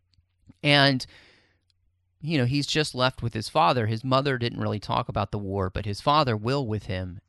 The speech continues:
And what I love is the stories that he shares are wonderful stories about, you know, General Solo, uh, working with, uh, the, the great Han Solo as he's a general, and, and the stories there and the harrowing adventures that they had.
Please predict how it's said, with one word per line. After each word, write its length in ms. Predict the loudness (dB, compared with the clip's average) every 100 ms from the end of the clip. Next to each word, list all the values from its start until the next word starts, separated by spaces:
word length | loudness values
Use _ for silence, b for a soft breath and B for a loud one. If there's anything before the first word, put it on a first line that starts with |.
| _
And 420 | -4 -2 -2 -2
what 120 | -2 -2
I 80 |
love 340 | -2 0 0 0
is 120 | -2
the 100 | -4
stories 400 | 0 2 2 0
that 120 | -2
he 120 | -4
shares 580 | -4 0 2 2 0 -2 -4
are 120 | 0 2
wonderful 400 | 2 0 -2 -4
stories 540 | -6 0 2 2 2
about, 360 | 0 2 0 -2
you 100 | -4
know, 120 | -4
General 360 | -4 -8 -8 -10
Solo, 720 | -4 -2 0 0 0 0 -4 B B B
uh, 280 | -6 -4 -4
working 380 | -4 -6 -4 -4
with, 280 | -4 -6 -4
uh, 300 | -4 -4 -6 -6
the, 140 | -10 -6
the 80 | -8
great 280 | -2 -4 -2
Han 260 | -2 -2
Solo 380 | -2 -4 -2 -2
as 180 | -4 -6
he's 200 | -8 -8
a 40 |
general, 640 | -6 -6 -4 -2 0 0 -2
and, 180 | -4 -6
and 240 | -6 -6
the 100 | -6
stories 400 | -8 -4 -4 -4
there 280 | -2 -2 0
and 120 | -2
the 60 | -4
harrowing 640 | -4 -2 -2 -2 -4 -4
adventures 520 | -6 -4 -4 -4 -6
that 160 | -6 -6
they 140 | -4
had. 400 | 0 0 0 -2